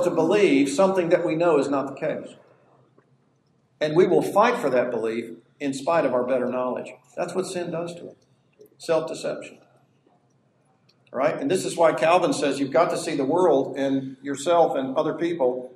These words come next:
first of all, through the spectacles of Scripture, not first of all through what we say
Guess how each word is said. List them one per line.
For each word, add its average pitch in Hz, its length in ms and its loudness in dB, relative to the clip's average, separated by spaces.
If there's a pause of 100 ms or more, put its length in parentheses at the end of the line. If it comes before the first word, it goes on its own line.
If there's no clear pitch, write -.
first 185 240 0
of 127 80 0
all, 131 200 4
through 143 120 -6
the 147 80 -8
spectacles 131 580 -2
of 127 80 -10
Scripture, 151 600 -10 (260)
not 151 300 -2
first 151 240 0
of 131 100 -4
all 135 500 0
through 143 360 0
what 139 260 0
we 139 160 -2
say 139 420 -2